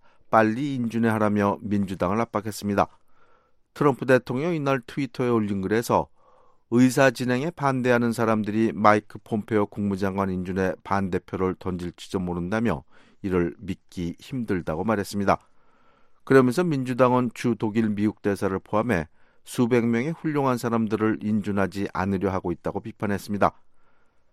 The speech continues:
또 트럼프 대통령은 민주당이 인준 절차를 질질 끌고 있다며 이는 전에 없었던 일이라고 덧붙였습니다. 미 상원 외교위원회는 이십삼 일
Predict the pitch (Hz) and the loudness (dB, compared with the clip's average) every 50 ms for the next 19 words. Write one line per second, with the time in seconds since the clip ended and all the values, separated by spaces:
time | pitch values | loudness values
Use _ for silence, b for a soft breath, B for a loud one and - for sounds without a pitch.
0 | _ _ - 110 104 - - 117 98 85 - 87 95 87 - - 95 92 110 127 | _ _ -2 -2 -2 -2 -2 -4 -4 -4 -4 -4 -4 -4 -4 -6 -6 -4 -2 0
1 | 131 98 73 - _ _ _ _ _ _ _ _ _ 113 120 131 135 127 123 131 | 0 -2 -4 -6 _ _ _ _ _ _ _ _ _ -2 0 0 0 0 -2 0
2 | 120 123 123 139 175 170 143 135 135 135 131 120 131 135 131 117 123 120 117 113 | 2 2 2 2 0 -2 -2 -2 0 -2 -2 -2 -2 -2 0 2 2 2 2 2
3 | - 127 117 117 120 123 117 - - - 117 110 110 101 104 110 104 98 - - | 0 -2 0 2 2 0 0 -2 -2 -2 0 0 0 0 0 0 -2 -2 -2 -2
4 | 120 110 - 104 92 90 - - 117 131 135 107 80 76 - _ _ _ _ _ | -2 -2 0 0 -2 -2 -2 -2 -2 0 0 0 -2 -2 -6 _ _ _ _ _
5 | - 104 104 104 123 139 139 - - 120 120 117 113 110 - - - 95 101 - | -6 -4 -2 0 -2 -2 -4 -4 -4 0 2 2 2 0 0 -2 -2 -2 -2 -2
6 | - - 110 95 - - 98 95 92 92 90 85 85 80 80 80 101 104 107 - | -2 -2 -4 -4 -2 -2 -2 -2 0 -2 -4 -4 -4 -4 -4 -4 -4 -4 -6 -8
7 | - - - 101 - - 107 107 98 95 80 - _ _ _ _ _ - - _ | -8 -10 -10 -10 -8 -6 -4 0 2 2 2 0 _ _ _ _ _ -20 -20 _
8 | _ _ _ _ _ _ _ _ - - - - - 120 135 131 123 - 127 123 | _ _ _ _ _ _ _ _ -20 -20 -16 -8 0 2 2 2 4 6 8 8
9 | 127 127 135 151 170 170 160 151 143 127 135 131 123 123 123 123 117 120 120 123 | 8 8 6 2 0 0 0 -2 -2 -2 -2 -2 0 2 2 2 2 2 2 0
10 | 123 117 - 107 104 104 - - - - 131 139 143 127 82 73 - | 0 -2 -4 -4 -4 -4 -6 -8 -4 0 0 2 2 2 0 -2 -6